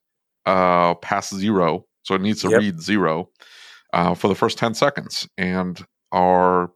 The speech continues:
Speaker 1: suspect cam is hitting seventeen degrees at,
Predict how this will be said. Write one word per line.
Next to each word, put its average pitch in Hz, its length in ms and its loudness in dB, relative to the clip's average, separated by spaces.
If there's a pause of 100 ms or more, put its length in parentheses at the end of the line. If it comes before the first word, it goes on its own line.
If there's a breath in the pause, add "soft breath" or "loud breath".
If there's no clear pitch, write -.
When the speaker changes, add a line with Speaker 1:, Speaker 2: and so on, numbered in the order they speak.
(120)
Speaker 1:
suspect - 920 -2
cam 95 580 0 (480 loud breath)
is 92 280 2
hitting 113 300 0
seventeen 117 680 -2
degrees 80 680 -6 (220)
at, 90 180 -2